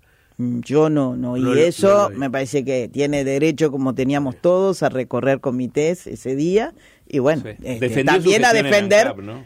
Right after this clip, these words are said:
Speaker 2: Sí.
Speaker 1: Bueno,
Speaker 3: Diciendo,
Speaker 1: este,
Speaker 3: bueno, es
Speaker 2: En un,
Speaker 3: otro tema.
Speaker 2: en una frase, porque como decía Mauricio,
Speaker 3: Sí,
Speaker 2: terminamos.
Speaker 3: dale.
Speaker 2: ¿Qué se juega al frente en,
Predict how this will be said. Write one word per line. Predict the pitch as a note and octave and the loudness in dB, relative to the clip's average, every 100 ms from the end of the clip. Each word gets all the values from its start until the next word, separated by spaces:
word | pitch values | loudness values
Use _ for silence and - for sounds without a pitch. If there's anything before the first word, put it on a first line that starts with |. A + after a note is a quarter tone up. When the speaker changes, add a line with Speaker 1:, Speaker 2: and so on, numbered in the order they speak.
| - | -20
Speaker 2:
Sí. | - A2 | -10 -2
Speaker 1:
Bueno, | C#3 B2 G2+ | -2 -2 -8
Speaker 3:
Diciendo, | G2+ G#2+ | -20 -10
Speaker 1:
este, | A#2 A#2 A2 G2+ | -8 -6 -6 -8
Speaker 3:
bueno, | G#2+ | -4
es | |
Speaker 2:
En | C#3+ | 0
un, | F#3+ | 0
Speaker 3:
otro | - | 0
tema. | E3+ F2+ | -4 0
Speaker 2:
en | D#3 | 0
una | G3 F#3 | 2 2
frase, | F3+ F3+ D#3 | 2 0 0
porque | C3 C3 | -2 -4
como | B2+ | -4
decía | B2+ | -2
Mauricio, | D3 D3+ D#3+ | -2 0 0
Speaker 3:
Sí, | |
Speaker 2:
terminamos. | D#3 D#3 D#3 F#2+ | -2 0 -2 -4
Speaker 3:
dale. | - | -6
Speaker 2:
¿Qué | B3 C#4+ | -2 0
se | - E3+ | 2 0
juega | - G3 F#3+ D#3+ | 2 2 4 2
al | |
frente | C3 E3 E3+ D#3+ C#3+ - | -2 -2 -2 -2 -8 -12
en, | G#2 | -16